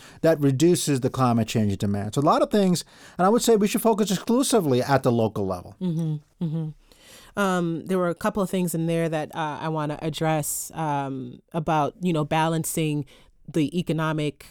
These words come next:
Speaker 2: growth and, and doing right by the environment. Again, one of the arguments that I've read, um, against, uh, the Paris Agreement in general was that, you know,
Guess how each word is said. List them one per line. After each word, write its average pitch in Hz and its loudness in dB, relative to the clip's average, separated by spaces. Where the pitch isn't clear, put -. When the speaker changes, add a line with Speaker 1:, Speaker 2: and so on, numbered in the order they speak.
Speaker 2:
growth 147 -2
and, 135 -6
and 143 -8
doing 147 -2
right 151 -2
by 143 -6
the 139 -6
environment. 143 -6
Again, 147 -4
one 151 -2
of 160 -4
the 151 -4
arguments 147 -6
that 147 -6
I've 143 -6
read, 143 -4
um, 147 -2
against, 175 -4
uh, 143 -4
the 151 -4
Paris 160 -2
Agreement 151 -4
in 139 -6
general 147 -4
was 143 -6
that, 143 -6
you 165 -2
know, 147 -2